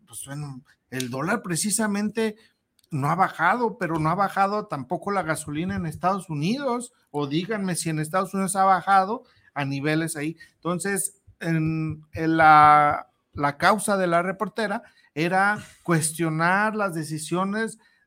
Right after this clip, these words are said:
de, del presidente, eh, de decir que eran poca cosa y cosa, la derecha no le reconoce los avances.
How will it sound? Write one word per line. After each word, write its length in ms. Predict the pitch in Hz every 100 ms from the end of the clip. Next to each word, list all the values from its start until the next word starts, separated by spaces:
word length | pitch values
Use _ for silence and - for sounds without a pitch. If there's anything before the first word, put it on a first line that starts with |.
| -
de, 640 | 156 156 156 151 151 143 -
del 220 | 151 143
presidente, 680 | 147 - 147 160 226 240 208
eh, 500 | 180 165 180 156 147
de 160 | 147
decir 380 | 143 143 170 180
que 100 | 190
eran 460 | 190 208 196 185 160
poca 400 | - 196 196 190
cosa 480 | 202 220 233 233 -
y 140 | 165 143
cosa, 460 | 165 165 208 247 - _ _
la 220 | 135 139
derecha 520 | 151 139 160 170 220 190
no 300 | 147 156 208
le 120 | 226
reconoce 640 | 190 - 151 160 190 208
los 240 | 196 156 143
avances. 640 | 131 151 202 202 196 180